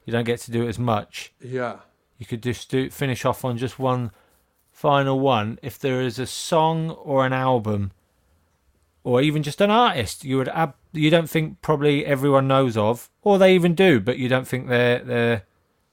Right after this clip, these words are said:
Speaker 1: you know, maybe people don't like them as much as they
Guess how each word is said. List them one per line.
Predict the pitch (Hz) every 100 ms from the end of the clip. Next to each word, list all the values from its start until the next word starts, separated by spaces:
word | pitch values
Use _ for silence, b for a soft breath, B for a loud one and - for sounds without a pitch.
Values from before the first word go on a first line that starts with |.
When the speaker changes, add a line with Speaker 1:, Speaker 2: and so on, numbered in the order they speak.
| -
Speaker 1:
you | 135
know, | 120 104 98 b b b b b b -
maybe | 156 147 139
people | - 135 139
don't | 135 139 _ _
like | 139 135 120
them | 135 123
as |
much | 123 131 -
as | 120
they | 123